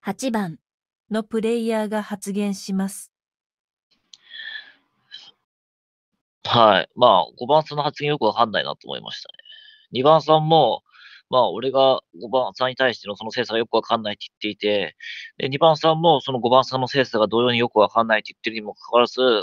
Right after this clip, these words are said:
Speaker 2: 五番さんっていうのは二番さんを信で思うんですか？五番さんの発言自体からすごい矛盾が生じてるなと僕は感じてしまったんで、まあ、ぶっちゃけ五番さんが強靭っていうのもせん-、全然あんのかなと思っちゃったかな。あ。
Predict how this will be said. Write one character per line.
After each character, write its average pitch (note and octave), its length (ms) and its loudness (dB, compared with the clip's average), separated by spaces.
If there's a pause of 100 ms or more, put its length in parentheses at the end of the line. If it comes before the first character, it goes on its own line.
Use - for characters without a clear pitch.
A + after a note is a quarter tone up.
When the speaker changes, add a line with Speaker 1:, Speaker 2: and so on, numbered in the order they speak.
(200)
Speaker 2:
五 A2+ 140 0
番 B2 100 6
さ B2 140 -4
ん - 20 -14
っ - 40 -14
て - 100 -12
い D#3 40 -4
う - 20 -2
の A#2+ 80 4
は G2+ 180 2
二 A#2 80 -4
番 B2 160 6
さ - 100 -6
ん A#2 60 -2
を - 20 -4
信 B2 220 -4
で G#2 80 0
思 G#2 160 -6
う F2+ 60 -10
ん - 20 -20
で - 80 -16
す - 60 -16
か？ - 180 -6 (1040)
五 B2 60 -6
番 D#3+ 180 2
さ D#3 140 0
ん E3 60 0
の E3 40 0
発 D#3 280 -4
言 E3+ 160 4
自 D#3 140 -2
体 D3 140 6
か A#2 120 2
ら A2 360 6
す G2+ 120 -14
ご C3 180 2
い A2+ 80 0
矛 A#2 140 -2
盾 C#3+ 160 -2
が C#3+ 100 2
生 D3 220 4
じ C3+ 100 -4
て C#3+ 80 2
る C3+ 80 2
な C3+ 140 2
と - 120 -6
僕 G#2 200 -4
は A2+ 100 4
感 A#2 260 0
じ A2+ 60 -20
て A#2 60 -12
し - 120 -10
ま B2 60 0
っ A#2+ 60 -4 (100)
た B2+ 100 0
ん F#2+ 80 -12
で、 D#2 300 -8 (540)
ま A#2+ 80 2
あ、 - 20 4
ぶ A#2 140 -2
っ - 20 -4
ち - 140 0
ゃ - 20 -2
け D3 80 0
五 B2+ 120 2
番 D3+ 180 4
さ D#3 140 -2
ん - 20 2
が D3+ 80 0
強 E3 260 2
靭 D#3+ 240 0
っ D3+ 80 -6
て - 100 -2
い - 20 4
う - 20 4
の D3 80 2
も G#2+ 40 -4
せ A#2 160 2
ん-、 A2+ 80 0
全 B2+ 160 0
然 C3 220 0
あ C3 100 6
ん C#3+ 100 -2
の B2 60 -6
か F#2+ 120 4
な G2 100 4
と - 100 -14
思 G2 100 -14
っ - 60 -12
ち - 60 -10
ゃ F2+ 40 -10
っ - 60 -12
た - 100 -20
か B1 60 -6 (540)
な。 G#1 80 -18
あ。 - 80 -20